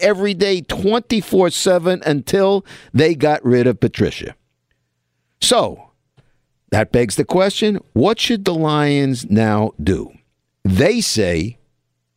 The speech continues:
that they believe in Patricia. And up until,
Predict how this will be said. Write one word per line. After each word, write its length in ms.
that 180
they 140
believe 460
in 80
Patricia. 560
And 320
up 180
until, 680